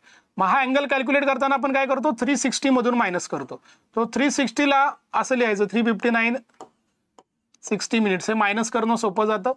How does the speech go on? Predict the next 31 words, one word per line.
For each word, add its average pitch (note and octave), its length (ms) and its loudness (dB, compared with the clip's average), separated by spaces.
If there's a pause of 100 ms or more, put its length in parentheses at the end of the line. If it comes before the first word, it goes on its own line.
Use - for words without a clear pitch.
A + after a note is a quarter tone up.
(160)
So G3+ 200 -4 (100)
फिफ्टी G#3 300 0
नाईन A3+ 280 2 (720)
डिग्री G#3 360 0
थर्टी A3+ 640 -2 (280)
मिनिट्स, D#3+ 460 -6 (440)
तर F#3 60 -2
हे G#3+ 80 0
सिक्स्टी - 360 -2
मधून A#3+ 280 2
थर्टी A3+ 300 -2
गेलं, A#3 220 2
हे A3+ 160 0
थर्टी G#3+ 380 -2
झालं, A3 240 0 (560)
आणि F#3 220 -2
थ्री B3+ 100 0
फिफ्टी B3 280 0
नाईन A#3+ 200 0
मधून A#3+ 240 0
फिफ्टी A#3 300 0
नाईन A3+ 220 2
गेलं, G#3+ 180 0
हे A#3+ 80 -2
थ्री A3 220 -2
हंड्रेड D#3 340 -2
झालं. B2+ 200 -10 (520)
आता F3 180 -2
हे A#3 80 0
थ्री A#3+ 220 0
हंड्रेड B3 380 0